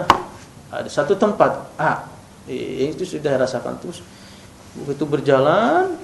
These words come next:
ya, tapi tiba-tiba begitu ketem-, eh, nyari tempat. Ini, ini, ini apa, pengalaman saya.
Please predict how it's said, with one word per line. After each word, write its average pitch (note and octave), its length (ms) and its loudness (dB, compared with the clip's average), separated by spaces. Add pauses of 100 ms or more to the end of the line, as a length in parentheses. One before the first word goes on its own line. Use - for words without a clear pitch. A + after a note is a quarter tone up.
(460)
ya, E3+ 240 -6 (240)
tapi C#4 400 6
tiba-tiba F#3 880 2 (400)
begitu C#3 440 -4 (680)
ketem-, - 400 -2
eh, C3 760 -2 (680)
nyari D#3+ 320 2
tempat. B2+ 480 0 (400)
Ini, C#3 320 -2
ini, D#3 120 -2 (200)
ini D3 120 -2 (120)
apa, C3+ 400 -2
pengalaman C#3 400 2
saya. C3 240 6